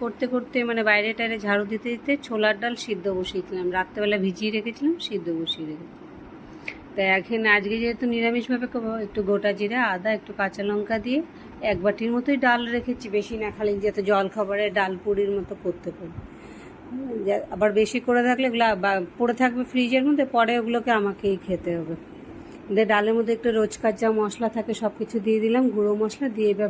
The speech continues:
ভালো করে ভেজে লাস্টে একটু চিনি দিয়ে দিলাম। এবার পুরো শুকিয়ে গেছে, এবার নামিয়ে নিয়ে নেবো। সবাই যার যার মতো স্নান করে রেডি হয়ে গেছে, এখন কি খাবার দেবো, খাবার খাবে আর বেরিয়ে পড়বে। যার যার টাইমে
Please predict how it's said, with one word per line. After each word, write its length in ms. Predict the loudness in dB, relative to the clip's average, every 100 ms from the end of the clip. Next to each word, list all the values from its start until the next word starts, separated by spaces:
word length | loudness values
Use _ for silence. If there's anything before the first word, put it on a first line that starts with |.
| -2
ভালো 180 | -4 -2
করে 360 | -2 0 0 0
ভেজে 280 | 0 0 0 -2 -2
লাস্টে 300 | -4 -2 -6
একটু 180 | -6
চিনি 340 | -4 0 2 2
দিয়ে 200 | 0 -2
দিলাম। 220 | -2 -4 -6 -20 -20 -20 -8 0
এবার 140 | 0
পুরো 220 | 2 0
শুকিয়ে 380 | 2 0 2 4
গেছে, 260 | 4 2 0
এবার 320 | 0 0 2
নামিয়ে 440 | 4 4 4 4
নিয়ে 300 | 4 4 2
নেবো। 240 | 2 -2 -6 -10 -18 -16 -16 -16 -18 -18 -18 -18 -14 -12 -14 -16 -6
সবাই 260 | 2 4 6
যার 180 | 4 4
যার 140 | 2
মতো 200 | 2 0
স্নান 260 | 0 0 2
করে 300 | 2 2 2
রেডি 400 | 4 4 4 2
হয়ে 140 | 0
গেছে, 180 | -2 -4
এখন 220 | -2 -2
কি 160 | 0 -2 -4 0
খাবার 280 | 0 0
দেবো, 200 | -2 -6 -6
খাবার 220 | -4 -4 -4 -4
খাবে 300 | -6 -2 0
আর 100 | 0
বেরিয়ে 360 | 0 2 0 -2
পড়বে। 240 | -4 -4 -4
যার 160 | -2
যার 100 | -2 0
টাইমে 280 | 0 2